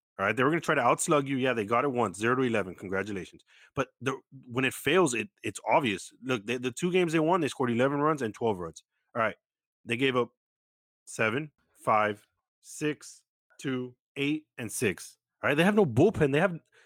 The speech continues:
one capable starting pitching. Their starting pitchers can't even put their pants on without breaking a nail. All right,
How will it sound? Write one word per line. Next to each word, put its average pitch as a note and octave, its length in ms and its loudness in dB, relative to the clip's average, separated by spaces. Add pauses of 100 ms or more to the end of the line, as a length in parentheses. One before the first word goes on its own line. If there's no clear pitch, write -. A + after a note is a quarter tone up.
(120)
one D#3+ 580 2
capable E3+ 380 -2
starting C#3 280 -2
pitching. A#2+ 300 -6
Their D#3+ 120 0
starting F#3 240 0
pitchers F3 280 -2
can't D#3+ 160 0
even E3 100 -2
put - 140 -6
their G#2 120 -6
pants D3 420 0
on G2 240 0 (220)
without A#2 260 2
breaking B2 320 2
a G#2+ 60 2
nail. G#2 360 0 (640)
All G#2+ 80 -2
right, E3+ 260 0